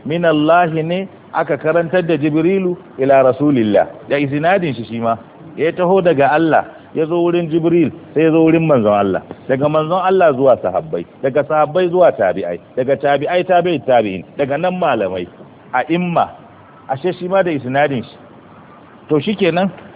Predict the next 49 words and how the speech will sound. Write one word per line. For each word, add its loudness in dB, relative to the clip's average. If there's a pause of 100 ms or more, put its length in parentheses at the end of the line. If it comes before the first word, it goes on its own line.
(380)
daga 0
nan 2
masu 2
hankali -2
suka -4
ce -4
su -8
kowa 0
yadda -2
za 2
shi -4
zubi -4
wanda 2
ba 2
malami, 0
ba, 2
ya -4
ce -4
bai -2
da -4
malami. -4 (400)
To -4
wani 0
shi -4
sai 0
ya 0
ƙi -4
cewa 2
bai 2
da 0
malami, 0
yana 0
da 0
malamai 0
amma 2
fa 2
ba 2
san -4
su -8
ba. -8 (420)
Domin -4
duk 4
malaman 2
da -4 (200)
ya -4
je -4
makaranta -2
a -2
zamanin -2